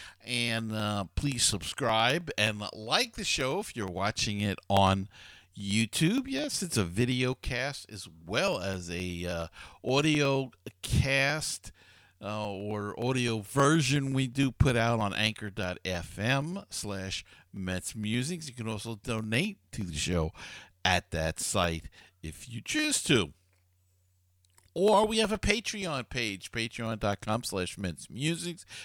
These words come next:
Would be very helpful to the show. You know, we do not, I do not receive a penny for doing this. I do this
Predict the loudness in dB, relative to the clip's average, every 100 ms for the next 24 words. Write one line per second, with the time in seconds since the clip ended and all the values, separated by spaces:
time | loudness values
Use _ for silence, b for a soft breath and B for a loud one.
0 | B -14 -8 -8 -2 4 6 6 4 2
1 | 2 2 -2 -6 -6 -8 -16 -8 -8 -6
2 | -8 -4 -2 -2 -2 -4 -4 -4 B B
3 | B -14 -4 -2 -2 -4 -2 -4 -4 -4
4 | -4 -4 -8 -6 -6 -6 -8 -6 -4 -4
5 | -6 4 4 6 -2 -2 -6 -10 B B
6 | B B -10 -4 -2 -2 -4 -4 -6 -4
7 | -6 -6 -8 -6 -6 -6